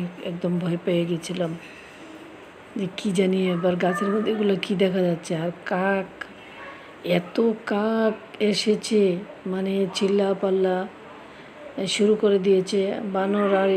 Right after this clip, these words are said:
এই প্রথমেই আমি দেখলাম, আর কোনো দিন দেখা যায় নাই। কিন্তু পাখি আসে,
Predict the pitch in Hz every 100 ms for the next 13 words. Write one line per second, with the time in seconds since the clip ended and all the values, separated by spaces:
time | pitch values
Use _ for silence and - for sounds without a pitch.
0 | 185 196 202 185 202 214 226 220 208 202
1 | 196 185 190 233 - - - 185 185 202
2 | 190 190 190 185 190 180 185 180 180 214
3 | 208 185 175 196 180 - 233 196 -